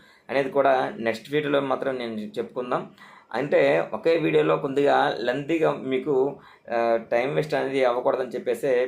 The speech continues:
మీకు కొంత కొంత సమాచారాన్ని ఇవ్వడం అనేది జరుగుతుంటుంది. అయితే ఇక్కడ చూసుకున్నట్లయితే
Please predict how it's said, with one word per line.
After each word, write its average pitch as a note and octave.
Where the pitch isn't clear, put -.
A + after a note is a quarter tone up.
మీకు A2
కొంత B2+
కొంత C3+
సమాచారాన్ని C3
ఇవ్వడం B2
అనేది A#2+
జరుగుతుంటుంది. A#2
అయితే E3+
ఇక్కడ G3
చూసుకున్నట్లయితే D3+